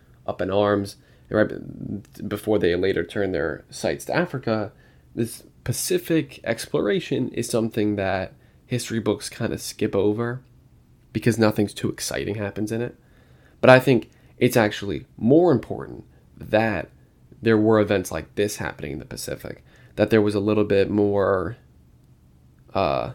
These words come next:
of, of more incidences happening in Hawaii, in, in Hawaii, in Australia, in New Zealand, because the Aborigine people in Australia have been given horrible treatment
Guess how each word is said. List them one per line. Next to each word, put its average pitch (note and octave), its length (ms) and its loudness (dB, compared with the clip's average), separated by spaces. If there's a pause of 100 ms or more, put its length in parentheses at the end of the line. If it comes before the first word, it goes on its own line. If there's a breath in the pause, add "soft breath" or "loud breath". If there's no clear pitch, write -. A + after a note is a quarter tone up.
(580)
of, G#2+ 260 2
of G#2 420 2
more A#2 280 2
incidences G2+ 600 -2
happening F2 460 -8 (300 soft breath)
in G#2+ 140 -4
Hawaii, G2+ 440 -2
in, A#2+ 220 2
in C3+ 180 2
Hawaii, F2+ 400 -6
in C3 160 0
Australia, D#2+ 460 -4 (240 soft breath)
in A#2+ 120 2
New A2 100 6
Zealand, G2 280 0
because C#3 200 -2
the D#3+ 80 0
Aborigine G3+ 460 2
people C3 480 -2 (340 soft breath)
in A#2+ 120 4
Australia A2 420 4
have G#2 160 0
been G2+ 160 2
given G2+ 280 0
horrible F#3 580 2
treatment - 460 -10